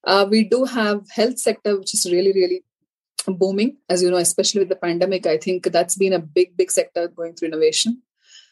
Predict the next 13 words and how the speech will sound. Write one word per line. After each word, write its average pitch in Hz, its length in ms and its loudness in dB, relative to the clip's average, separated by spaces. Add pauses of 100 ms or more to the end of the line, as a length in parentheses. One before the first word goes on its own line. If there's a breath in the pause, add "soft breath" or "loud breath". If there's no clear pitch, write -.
(180 soft breath)
And 202 340 4
e-commerce 214 480 2
continues 190 500 -2
to 185 100 -2
rule 170 200 -6
the 160 140 0
roost. - 400 -4 (200)
But 233 160 4
again, 277 280 2
you 269 80 -2
have 254 180 -2
horizontals 220 580 0
like 196 180 -2